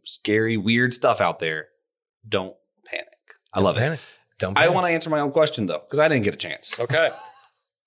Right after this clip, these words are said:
Speaker 1: Um, I do think we would do better, actually.
Speaker 2: Okay.
Speaker 1: I think we would still be awful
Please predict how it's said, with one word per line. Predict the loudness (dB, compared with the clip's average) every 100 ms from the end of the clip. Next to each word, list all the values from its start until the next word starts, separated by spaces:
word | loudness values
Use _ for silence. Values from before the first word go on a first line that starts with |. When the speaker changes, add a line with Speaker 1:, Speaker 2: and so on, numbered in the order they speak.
| -18 -16 -18 _ _ _ 0
Speaker 1:
Um, | 0 0 -8 -10 -2
I |
do | 2 2
think | 2 2
we |
would | 2 2
do | -2
better, | -4 -6 -12 _ -4
actually. | -4 -4 -10 -14 -18 -4
Speaker 2:
Okay. | 0 0 0
Speaker 1:
I | 0 2
think | 0 2
we | 2
would | 0 0
still | -2 0
be | 0 2
awful | 0 0 -4 -6